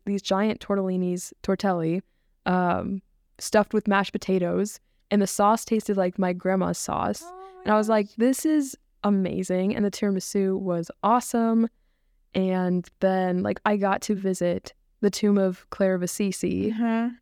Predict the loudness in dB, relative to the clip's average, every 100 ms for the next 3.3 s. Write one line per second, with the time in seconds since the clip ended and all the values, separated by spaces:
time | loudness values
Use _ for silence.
0 | _ 0 0 -2 0 0 0 0 0 -2
1 | -4 -2 -2 -2 -6 -6 -2 0 0 -2
2 | -4 -12 _ _ -8 -2 0 0 0 0
3 | 0 -2 -4